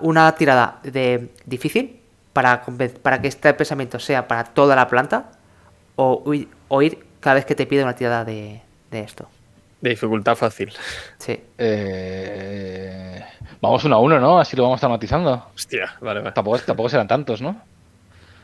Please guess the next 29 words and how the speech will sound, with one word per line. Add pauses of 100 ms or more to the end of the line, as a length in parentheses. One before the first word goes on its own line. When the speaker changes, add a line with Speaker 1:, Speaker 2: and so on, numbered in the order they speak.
(360)
Speaker 3:
O
bueno,
yo
qué
sé.
Venga,
nada,
pues
uno
difícil.
Speaker 2:
Ha,
ha
Speaker 3:
Venga, (140)
Speaker 2:
dicho
Speaker 3:
va.
Speaker 2:
que
había
dos
po-,
además,
en
las
puertas
hay
dos
en
cada
puerta,
¿eh?